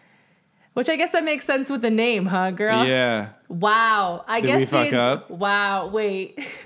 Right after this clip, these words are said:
Speaker 2: Or maybe they just think it's
Speaker 1: Wait,
Speaker 2: literally,
Speaker 1: hold
Speaker 2: like,
Speaker 1: on.
Speaker 2: adventures in roommating, like,
Speaker 1: Hold
Speaker 2: stories about
Speaker 1: on.
Speaker 2: being a roommate.
Speaker 1: Did we just go four years in a podcast not realizing that we should have guests on talking about their worst roommating situations?
Speaker 2: I guess.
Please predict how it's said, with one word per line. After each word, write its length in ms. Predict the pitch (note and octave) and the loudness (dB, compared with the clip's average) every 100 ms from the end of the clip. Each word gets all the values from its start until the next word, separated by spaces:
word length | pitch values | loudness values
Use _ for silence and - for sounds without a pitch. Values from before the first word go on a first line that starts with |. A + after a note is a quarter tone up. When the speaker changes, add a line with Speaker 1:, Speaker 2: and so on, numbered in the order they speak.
| - | -4
Speaker 2:
Or 80 | B2+ | 0
maybe 180 | C3+ | 2
they 140 | C#3 C3+ | 2 0
just 160 | C3 | -2
think 160 | D3 C3 | -2 0
it's 160 | B2 B2+ | -2 0
Speaker 1:
Wait, 40 | |
Speaker 2:
literally, 280 | C3+ C3 C3 | 2 4 4
Speaker 1:
hold 100 | B2+ | 4
Speaker 2:
like, 160 | A#2+ B2+ | 4 4
Speaker 1:
on. 260 | A#2 A2 - | 2 0 -2
Speaker 2:
adventures 600 | B2+ A#2+ C3+ C3+ C3+ A#2 | -2 0 0 2 0 2
in 100 | A2 | 2
roommating, 420 | B2 A#2+ G#2+ G#2 | 2 2 2 2
like, 140 | G2+ E4+ | 2 2
Speaker 1:
Hold 220 | F4+ G4 | 2 2
Speaker 2:
stories 540 | C3 B2+ B2 A#2 A2 | 4 4 2 2 0
about 260 | G#2+ A2 A2 | 0 0 2
Speaker 1:
on. 480 | B3 C4 B3 E3+ D#3 | 2 2 0 -2 -4
Speaker 2:
being 180 | A2+ G#2+ | -4 -4
a 60 | |
roommate. 480 | G2 A2+ F#2+ F2 - | -4 -4 -4 -8 -6
Speaker 1:
Did 200 | A#3 A3+ | -6 -4
we 160 | C#4 D4+ | -4 -2
just 240 | G4 B3 | -2 -2
go 180 | A3+ A3 | -2 -2
four 260 | A3 G#3 | -2 -2
years 280 | G#3 A3 A3+ | 0 0 -2
in 80 | G#3 | -4
a 20 | |
podcast 680 | F#3+ G3 F#3+ G3+ A#3 A3 A3 | -4 -2 -2 -2 -4 -4 -4
not 180 | A3 G3+ | -4 -4
realizing 480 | G3 G3 F#3+ F#3+ F#3 | -2 -2 -2 -2 -2
that 120 | F3+ | -2
we 140 | F3 G3 | -2 -4
should 180 | G3+ F#3+ | -4 -4
have 320 | F#3+ E3+ D3 | -4 -6 -4
guests 300 | D#3 E3+ G3 | -6 -4 -4
on 160 | F#3 | -4
talking 260 | F#3 F#3 F3+ | -4 -6 -4
about 200 | F3 E3+ | -4 -4
their 100 | E3 | -4
worst 340 | D#3 E3 E3+ | -4 -6 -8
roommating 460 | D3 D3 F3 F3+ G3+ | -8 -6 -6 -6 -8
situations? 920 | G#3 G#3 A3+ A#3 A#3 B3+ B3+ C#4+ - | -10 -12 -8 -8 -6 -8 -8 -10 -10
Speaker 2:
I 60 | F#2 | -10
guess. 600 | F2+ F#2+ A2+ G#2 - | -6 -6 -6 -8 -10